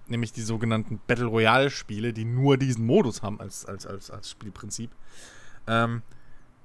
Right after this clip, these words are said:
<clears throat> ist es halt noch kein Genre. Also, ähm, ein Shooter ist ein Genre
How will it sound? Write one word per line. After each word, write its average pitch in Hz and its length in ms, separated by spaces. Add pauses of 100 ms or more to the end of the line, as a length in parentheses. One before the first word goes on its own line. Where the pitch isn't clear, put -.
(200)
<clears throat> 208 560
ist 175 160
es 170 120
halt 160 200
noch 151 100
kein 120 220
Genre. 127 340 (800)
Also, 131 320 (1400)
ähm, 127 320 (800)
ein 147 120
Shooter 214 840 (1040)
ist 160 180
ein 160 100
Genre 185 500